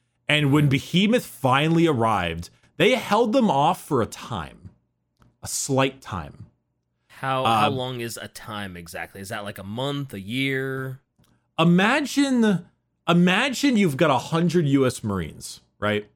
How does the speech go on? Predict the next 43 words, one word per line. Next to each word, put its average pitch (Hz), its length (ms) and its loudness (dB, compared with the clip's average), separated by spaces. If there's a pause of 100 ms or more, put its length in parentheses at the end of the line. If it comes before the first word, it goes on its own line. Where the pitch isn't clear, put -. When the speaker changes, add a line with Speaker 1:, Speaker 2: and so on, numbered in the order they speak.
(560)
Speaker 1:
And, 131 160 2
Speaker 2:
Okay. 139 100 0
Speaker 1:
and 135 140 2
they're, 120 320 4
they're 117 320 4
in, 127 180 0
like, 120 220 0
first - 340 0
rank, 147 180 4
second 113 380 -2
rank. 76 280 -8
And, 107 340 -4
like, 104 180 -2
there's 104 180 -4
one 131 200 2
standing, 123 580 0
one's 110 220 0
crouching 110 400 -2
beneath 104 240 -2
the 92 60 -12
first - 300 -6
one. 82 200 -8
And 107 100 -4
they're 107 120 -2
all 147 220 2
lined 185 360 2
up 123 200 0
in 117 120 0
a, - 20 0
in 117 140 -4
a 104 60 -4
firing 85 440 -4
line. - 280 -18 (520)
And 120 140 -8
in 151 80 2
Speaker 2:
Mm-hmm. 143 60 4
Speaker 1:
front 226 280 2
of 127 140 0
them 90 340 0 (380)
is 143 180 0
an 147 60 2
entire, 175 920 2 (300)
like, 127 300 0